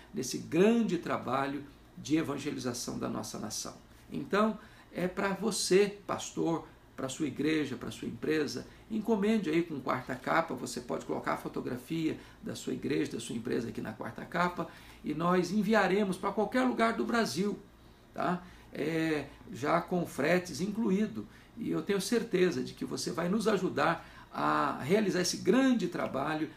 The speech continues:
de edificação da família brasileira. Então ligue zero oitocentos, cento e dezenove, cento e cinco, aqui pra L P C, de segunda a sexta. Então a campanha que encerraria agora dia vinte e oito de março, estamos prorrogando por mais uma semana,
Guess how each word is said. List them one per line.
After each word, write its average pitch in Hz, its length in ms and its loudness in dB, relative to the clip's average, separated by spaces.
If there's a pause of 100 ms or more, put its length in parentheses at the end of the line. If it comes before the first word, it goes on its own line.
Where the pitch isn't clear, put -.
(140)
de 147 100 0
edificação 147 480 -4
da 135 120 -2
família 131 340 -4
brasileira. 120 540 -4
Então 196 340 0
ligue 220 380 2 (320)
zero 208 380 4
oitocentos, 196 840 0 (240)
cento - 380 0
e - 40 0
dezenove, 170 580 0
cento 233 380 2
e - 60 -4
cinco, 190 520 0 (200)
aqui - 260 -2
pra 208 180 0
L 185 140 2
P - 140 -2
C, 175 380 2 (260)
de 160 120 -6
segunda 220 920 2
a 175 100 -4
sexta. - 680 2 (280)
Então 190 340 2
a 208 60 4
campanha 214 420 2
que 214 100 -4
encerraria 175 460 2
agora 156 260 0
dia 147 140 -2
vinte 147 220 -6
e - 40 -4
oito - 120 -4
de 135 80 -6
março, 175 340 2
estamos 160 260 -6
prorrogando 196 600 2
por 185 160 0
mais 233 260 4
uma 233 140 0
semana, 165 560 0